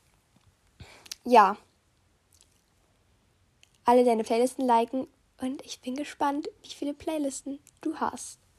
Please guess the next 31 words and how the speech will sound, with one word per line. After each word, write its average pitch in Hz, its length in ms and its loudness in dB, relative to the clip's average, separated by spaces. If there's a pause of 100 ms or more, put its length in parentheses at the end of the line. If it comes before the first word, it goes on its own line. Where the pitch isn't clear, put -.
(680)
Und 254 420 -2
ja, 208 80 -6 (540)
dann 233 180 -2
werden 220 320 0
wir 226 80 0
jetzt 220 240 -2
mal 254 300 4 (500)
alle 247 240 10
Playlisten 240 800 6
von 226 260 -4
dir 233 120 2
liken 214 400 0
und 220 220 -6
dir 302 100 0
folgen. 220 460 -2 (2000)
Also, 226 280 8
ich 233 140 2
hab 254 100 -2
deinen 247 160 2
Namen 233 200 -2
gefunden. 247 540 -4 (220)
Ich 240 160 -2
werde 240 160 2
dir 233 80 2
jetzt 233 200 -6
mal 220 140 -6
folgen. 233 520 0 (1200)
Ich - 80 -12
hab 285 80 -2
dir 269 80 -6
gefolgt - 540 -4